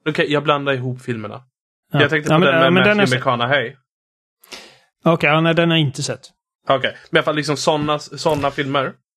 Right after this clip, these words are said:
Speaker 2: Mm.
Speaker 1: Som dramatis-, som serier, liksom så, för att det är den to-, det är den tolkningen jag har av Gran Turismo. Liksom bilhistoria och bilaficionados.
Speaker 2: Ja, men
Speaker 1: Liksom
Speaker 2: verkligen.
Speaker 1: att ta, att ta såna saker i en antologiserie om bilar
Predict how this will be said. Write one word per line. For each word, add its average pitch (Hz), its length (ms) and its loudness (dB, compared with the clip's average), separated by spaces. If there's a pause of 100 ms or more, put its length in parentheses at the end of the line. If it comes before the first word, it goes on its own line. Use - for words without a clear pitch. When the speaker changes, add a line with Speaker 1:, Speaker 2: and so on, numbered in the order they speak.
(300)
Speaker 2:
Mm. 139 280 -2 (440)
Speaker 1:
Som 143 220 0
dramatis-, 139 540 -2
som 131 180 -2
serier, 127 640 0
liksom 127 300 -2
så, 120 380 -4
för 135 100 0
att 123 120 -4 (520)
det 139 180 0
är 139 40 2
den 135 200 -2
to-, - 200 -12 (120)
det 135 80 2
är 131 80 2
den 123 320 -2 (880)
tolkningen 123 480 -2
jag 113 140 0
har 139 340 0
av 113 200 -2
Gran 113 240 -4
Turismo. 127 600 -6
Liksom 127 340 -4
bilhistoria 120 840 -2
och 123 180 -8
bilaficionados. 120 1120 -4 (400)
Speaker 2:
Ja, 156 180 2
men 160 140 2
Speaker 1:
Liksom 143 200 0
Speaker 2:
verkligen. 135 280 2
Speaker 1:
att 127 160 -6 (220)
ta, 143 80 2
att 139 100 -2
ta 143 180 2
såna 135 380 -2
saker 147 320 -2
i 123 60 2
en 120 100 0
antologiserie 120 1000 -4
om 131 320 0
bilar 117 640 -2